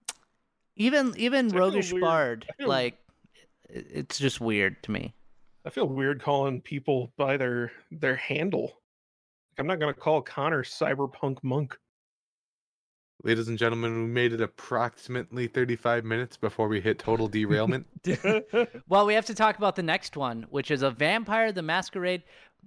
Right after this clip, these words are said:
Speaker 1: Blood Hunt. Closed alpha was announced. Um,
Speaker 2: What the fuck is up with, with this? What,
Speaker 1: it's a
Speaker 2: what
Speaker 1: battle,
Speaker 2: happened here?
Speaker 1: it's, it's a battle royale game in the Vampire the Masquerade universe, and I'm sad.
Speaker 2: What?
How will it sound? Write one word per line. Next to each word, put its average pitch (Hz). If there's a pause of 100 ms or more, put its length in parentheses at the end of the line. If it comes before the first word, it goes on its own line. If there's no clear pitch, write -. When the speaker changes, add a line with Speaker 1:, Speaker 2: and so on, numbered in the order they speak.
(220)
Speaker 1:
Blood 151
Hunt. 139 (760)
Closed 202
alpha 196
was 123
announced. 104 (560)
Um, 143
Speaker 2:
What -
the 330
fuck 247
is 208
up 220
with, 175 (160)
with -
this? - (220)
What, 180
Speaker 1:
it's 185
a 214
Speaker 2:
what 190
Speaker 1:
battle, 220
Speaker 2:
happened -
here? -
Speaker 1:
it's, -
it's 185
a 208
battle 220
royale 190
game 180
in 196
the 190
Vampire 185
the 180
Masquerade 185
universe, 208
and 180
I'm 170
sad. 175
Speaker 2:
What? 220